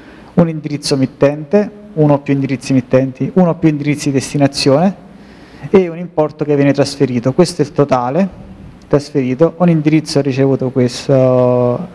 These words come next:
i vari importi, e in più una transazione è caratterizzata da una fee, una commissione, che viene associata alla transazione e viene data a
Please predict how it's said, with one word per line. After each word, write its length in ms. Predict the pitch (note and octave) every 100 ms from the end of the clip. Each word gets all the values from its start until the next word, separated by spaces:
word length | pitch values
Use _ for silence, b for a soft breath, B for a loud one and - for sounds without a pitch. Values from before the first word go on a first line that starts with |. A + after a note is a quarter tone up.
| -
i 80 | C3+
vari 220 | C3 B2+
importi, 600 | B2 C3 B2 - - F#3+ - B B B B B -
e 100 | F#3+
in 100 | F#3
più 120 | F3
una 480 | D3 C#3+ C#3 C3+ C3
transazione 500 | D#3 D#3 G3+ F3 E3
è 40 | D3
caratterizzata 640 | D#3 - F#3 D#3+ D#3 C#3
da 340 | C#3+ C#3 D3 -
una 240 | - D3+ C#3
fee, 240 | - C3
una 160 | C#3 C#3+
commissione, 840 | D3+ D3 C#3+ - B2+ C3 D#3 - - B B B B B
che 400 | - D#3 C#3+ C#3 E3+
viene 220 | D#3+ D3
associata 300 | - D#3+ D#3
alla 100 | C3+
transazione 720 | C#3 F#3 - D#3+ C#3+ C#3+ C#3+
e 160 | D#3+ C#3+
viene 300 | D3 E3+ D#3+
data 580 | C#3+ C#3 C#3+ D3 - - - -
a 300 | E3 D#3+